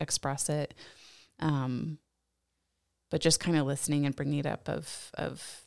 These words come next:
"This is how I'm feeling," or, "Hey, it seems like you're a little off today. Is everything okay?" Or, you know, "What's going on? You seem tired," whatever it is. Um,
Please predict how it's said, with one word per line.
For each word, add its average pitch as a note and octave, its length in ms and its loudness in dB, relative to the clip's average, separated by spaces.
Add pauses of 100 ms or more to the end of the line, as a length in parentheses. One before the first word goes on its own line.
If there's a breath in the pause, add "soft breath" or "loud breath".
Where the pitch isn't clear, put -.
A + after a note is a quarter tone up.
"This D3+ 180 -2
is D3+ 100 -6
how D3 180 -2
I'm D3+ 160 2
feeling," D3+ 440 2
or, C#3 300 0
"Hey, - 200 -20
it - 100 -14
seems F#3+ 280 0
like D#3+ 220 2
you're C#3 140 -2
a C3+ 80 0
little A#2 200 0
off B2 320 -2
today. C#3+ 460 -4
Is - 540 -2
everything E3+ 420 -2
okay?" D3+ 560 0
Or, C3+ 160 -6 (140)
you - 160 -20
know, D#3 180 -20
"What's D3 220 -2
going D3 320 2
on? C#3 480 0
You D3 140 -10
seem D3 220 -10
tired," C#3+ 400 0
whatever D#3+ 320 6
it D3 120 4
is. C#3 380 2 (600 loud breath)
Um, D3 500 -2